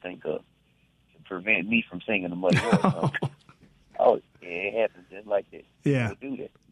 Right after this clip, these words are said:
Speaker 1: They would say, "Okay, well, what's he gonna sing?" Now, you know, people test you and do different things like that. But I said, "Well, I'll write my own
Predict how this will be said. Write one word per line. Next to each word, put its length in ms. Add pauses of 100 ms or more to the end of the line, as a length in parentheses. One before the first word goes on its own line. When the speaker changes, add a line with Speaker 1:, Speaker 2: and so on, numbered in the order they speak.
(280)
Speaker 1:
They 120
would 180
say, 160
"Okay, 300
well, 160
what's 180
he 120
gonna 280
sing?" 240
Now, 240
you 80
know, 140
people 280 (200)
test 260
you 140
and 100
do 120
different 300
things 220
like 220
that. 160 (520)
But 160
I 100 (100)
said, 100
"Well, 180
I'll 200
write 180
my 120
own 200